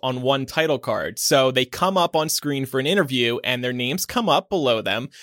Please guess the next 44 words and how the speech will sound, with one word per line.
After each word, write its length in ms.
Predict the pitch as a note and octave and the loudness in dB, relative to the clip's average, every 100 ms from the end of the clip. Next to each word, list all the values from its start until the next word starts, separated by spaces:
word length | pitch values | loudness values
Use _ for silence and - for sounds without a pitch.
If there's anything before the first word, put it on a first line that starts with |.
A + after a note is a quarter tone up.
| - | -4
but 160 | F3+ F3+ | 0 4
their 140 | F#3+ | 2
names 500 | F3+ F#3+ G3+ G3 F3+ | 2 0 0 -2 -4
<laughs> 120 | - | -2
are 40 | F3+ | -4
backwards. 1040 | - B3 B3 - - G#3 - - - - - _ _ _ - - - - - | -2 -2 -2 -4 0 0 2 -2 -2 -8 -12 _ _ _ -16 -8 -8 -6 0
And 160 | C4+ B3 - - _ _ - - - | 0 0 -8 -16 _ _ -20 -16 -8
I'm 120 | F3 | -2
gonna 160 | G3 G3 | 0 0
quote 380 | - F#3 F3+ - | 4 4 4 2
The 80 | |
Hollywood 420 | D#3 E3 E3 D3+ C#3 | 0 2 2 0 0
Reporter 400 | C#3 F3+ F3+ C3 | -2 0 0 2
now. 320 | A2+ A#2 - _ - - | 2 0 -4 _ -20 -8
"A 60 | D3+ | 0
second 340 | C#4 D4+ A3+ | 2 2 2
error 300 | D#3 D#3+ G#3 | 2 4 2
was 180 | D3+ C3+ | 2 0
noticed 320 | C#3+ G3+ - | -2 -2 2
by 180 | C3 B2+ | 2 2
Harry 240 | D3 C#3+ | 0 -2
Potter 240 | - C3+ B2 | 0 -2 -2
star 320 | - C3 B2 | 0 2 2
Oliver 320 | - B2+ A#2 A#2+ | 2 2 0 -4
Phelps, 420 | - G3+ - - | 2 2 2 -2
who 80 | C3 | -8
portrayed 460 | - - C#3+ C3 | -10 -4 0 2
one 180 | B2 B2 | 2 -2
half 300 | C3 B2+ B2 | -2 -2 -4
of 60 | A#2 | -6
the 80 | A#2 | -4
Weasley 360 | D3 E3 C3 | -2 -2 -4
twins. 460 | - A#2+ B2+ F#3+ - _ - - - | -2 0 0 -2 -6 _ -20 -20 -4
In 140 | F3 | 2
a 60 | F3+ | 2
screen 340 | - A3+ B3 | 2 0 0
grab 300 | A3 G#3 G3 | 2 4 2
from 140 | F#3+ E3+ | 0 -4
the 60 | |
special 380 | D#3 F#3+ E3 G#3+ | 0 2 0 0
shared 260 | G#3 E3 D3 | 0 4 4
on 100 | C#3 | 2
his 120 | C3 | 0
Instagram, 580 | C3+ C3 C#3+ C3+ C#3+ | -2 -2 -2 0 0